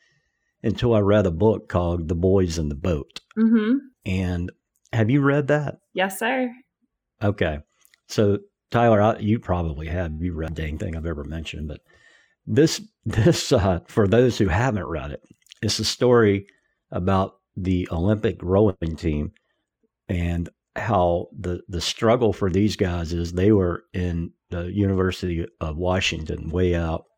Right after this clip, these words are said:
Speaker 1: in the upper northwest of our country. And all the excellent rowing, rowing, uh, competitive schools were East Coast, Harvard, Yale, what have you.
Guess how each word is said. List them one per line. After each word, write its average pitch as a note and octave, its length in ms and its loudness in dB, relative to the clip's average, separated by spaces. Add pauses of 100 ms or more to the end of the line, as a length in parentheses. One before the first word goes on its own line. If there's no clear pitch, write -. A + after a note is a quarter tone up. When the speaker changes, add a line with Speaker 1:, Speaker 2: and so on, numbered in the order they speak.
(120)
Speaker 1:
in D#2+ 120 -4
the E2 220 -8
upper E2+ 440 -2
northwest E2+ 680 -4
of D#2 100 -8
our C#2+ 120 -8
country. - 520 -6 (800)
And F#2+ 200 -2 (100)
all B2 240 4
the B2+ 220 0
excellent G#2+ 540 -2
rowing, F#2+ 520 0 (320)
rowing, F#2+ 640 2 (760)
uh, F2 320 -6 (120)
competitive F#2+ 600 -2
schools G#2 540 0
were F#2 180 0
East G#2 280 0
Coast, - 440 -8
Harvard, F2 500 0
Yale, D#2+ 300 -4
what D#2+ 140 -6
have F2 200 -2
you. E2+ 100 -10